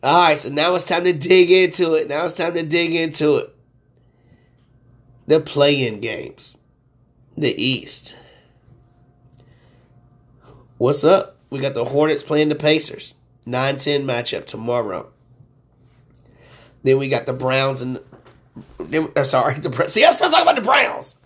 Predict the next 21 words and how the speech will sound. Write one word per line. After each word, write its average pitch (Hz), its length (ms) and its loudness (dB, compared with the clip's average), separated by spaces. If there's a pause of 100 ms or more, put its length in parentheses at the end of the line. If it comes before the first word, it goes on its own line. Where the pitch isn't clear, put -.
(280)
Then 160 140 -4
we 165 80 -4
got 160 160 -4
the 127 80 -6
Wizards 147 420 -2
and 147 100 -8
the 147 40 -8
Celtics. 165 580 -2 (1080)
I 156 120 4
tell 180 160 2
you 160 140 2
what, 180 200 6
them 170 160 -4
Wizards, 170 400 0
they've - 180 0
been 151 140 -4
hot. 185 260 2 (1080)
Russ 180 260 2
has 165 100 -8
been 170 140 0
hot. 165 300 2